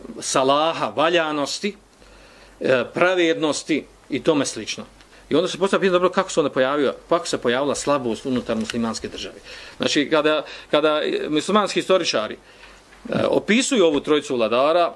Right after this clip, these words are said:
recimo za prvog Muhameda Abdu-, Abdurrahmana, koji je prvi vladao, za nje kažu, znači, da je bio jako, jako razuman,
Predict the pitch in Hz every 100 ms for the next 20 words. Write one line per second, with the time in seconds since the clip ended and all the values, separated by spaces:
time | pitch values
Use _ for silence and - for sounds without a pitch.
0 | - 143 147 151 139 170 165 127 135 156
1 | 147 127 135 131 131 131 170 175 180 185
2 | 180 123 139 147 147 143 156 156 139 170
3 | - 156 139 113 101 _ - - - -
4 | 120 - 113 127 165 147 127 120 139 147
5 | 156 151 - - - - 147 139 143 147
6 | 120 110 -